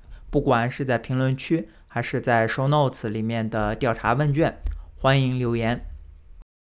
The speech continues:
这期在内容和形式上都跟往期略有不同。以往的嘉宾创业也好、留学也好、工作也好，基本上是生活在美国或者加拿大的朋友，但是这一期小 G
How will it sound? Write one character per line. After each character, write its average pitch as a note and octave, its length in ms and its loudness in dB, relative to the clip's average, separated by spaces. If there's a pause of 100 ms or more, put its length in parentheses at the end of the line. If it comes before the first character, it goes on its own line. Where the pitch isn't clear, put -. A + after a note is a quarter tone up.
(640)
这 C#3 120 2
期 C3+ 220 0
在 C3 260 6
内 D3 160 10
容 A#2 200 6
和 A2+ 180 0
形 A#2+ 220 0
式 - 140 -2
上 B2+ 320 0
都 B2 120 0
跟 C3 160 2
往 A2 220 0
期 - 240 -6
略 C3+ 240 6
有 G#2 80 4
不 A#2 120 -4
同。 G#2+ 320 -4 (600)
以 B2+ 140 4
往 C3+ 180 6
的 A2 80 2
嘉 B2 220 6
宾 C#3 280 2
创 C3+ 240 0
业 B2+ 140 2
也 A#2 100 0
好、 G#2+ 240 0
留 A#2 220 -2
学 B2 180 2
也 A#2 120 0
好、 F2+ 180 -4
工 C#3+ 220 2
作 C3+ 120 6
也 A2+ 140 2
好， F#2+ 320 -4 (300)
基 D3+ 120 0
本 C#3 140 2
上 B2 180 4
是 A#2+ 160 -2
生 D3 220 2
活 C3+ 160 2
在 B2+ 240 4
美 A2 180 0
国 A2 380 0 (240)
或 C3 160 2
者 A2+ 240 0
加 C#3+ 140 2
拿 D#3 120 4
大 E3 140 6
的 C#3 80 6
朋 A2+ 200 0
友， G#2+ 120 0 (240)
但 C3+ 180 2
是 C3+ 200 -2
这 C#3+ 100 4
一 C#3 80 6
期 C3+ 160 -2
小 A2 180 0
G C#3+ 360 0